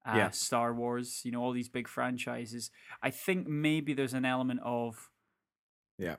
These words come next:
Speaker 1: I, I think they assumed that <laughs> the audience were, like,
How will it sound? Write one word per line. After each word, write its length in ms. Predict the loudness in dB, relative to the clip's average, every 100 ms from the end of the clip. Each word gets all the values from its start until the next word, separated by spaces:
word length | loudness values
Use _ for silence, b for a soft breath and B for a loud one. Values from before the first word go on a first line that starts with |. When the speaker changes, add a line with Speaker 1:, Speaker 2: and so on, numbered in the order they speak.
| -10 _
Speaker 1:
I, 120 | 6 8
I 40 |
think 200 | 6 6
they 100 | 6
assumed 480 | 6 6 4 4 2
that 120 | 0 12
<laughs> 40 |
the 60 | 12
audience 440 | 12 12 10 6
were, 200 | 8 10
like, 240 | 10 6